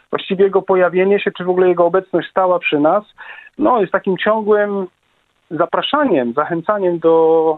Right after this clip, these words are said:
do modlitwy, do wołania do Pana Jezusa. I to, no, tak bardzo plastycznie u Dżemmy widać. Rzeczywiście, no, razem, kiedy wołają, tak jakby przekrzykując się,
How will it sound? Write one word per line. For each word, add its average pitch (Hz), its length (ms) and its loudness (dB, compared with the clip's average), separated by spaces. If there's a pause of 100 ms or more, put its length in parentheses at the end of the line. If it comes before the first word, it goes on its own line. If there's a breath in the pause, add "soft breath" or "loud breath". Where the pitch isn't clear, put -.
(160)
do 170 140 0
modlitwy, 180 460 -4
do 151 140 0
wołania 170 380 2
do 127 300 0 (460 loud breath)
Pana 147 220 0
Jezusa. 139 560 0 (760 loud breath)
I 196 80 -2
to, 214 140 2 (100)
no, 247 200 0
tak 214 160 -2
bardzo 226 320 0
plastycznie 156 760 -6 (180)
u 143 140 -2
Dżemmy 143 300 2
widać. 123 320 2
Rzeczywiście, 160 680 -2 (100)
no, 160 160 0 (480)
razem, 165 360 0
kiedy 160 260 -2
wołają, 175 360 0
tak 170 160 -2
jakby 175 220 0
przekrzykując 196 680 0
się, 180 120 -2